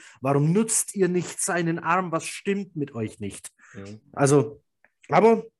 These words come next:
Speaker 1: gegen Ende wurde das besser. Sie haben das System ein bisschen,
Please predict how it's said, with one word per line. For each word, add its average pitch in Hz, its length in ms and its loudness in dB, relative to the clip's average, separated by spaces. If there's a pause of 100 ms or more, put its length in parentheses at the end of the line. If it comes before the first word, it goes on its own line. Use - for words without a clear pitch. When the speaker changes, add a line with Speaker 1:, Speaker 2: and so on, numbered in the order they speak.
(520)
Speaker 1:
gegen 143 260 2
Ende 165 280 2
wurde 156 160 2
das 139 180 -2
besser. 175 260 0
Sie 139 160 -2
haben 139 140 0
das 131 160 -6
System 165 340 0
ein 143 100 -2
bisschen, 139 440 -6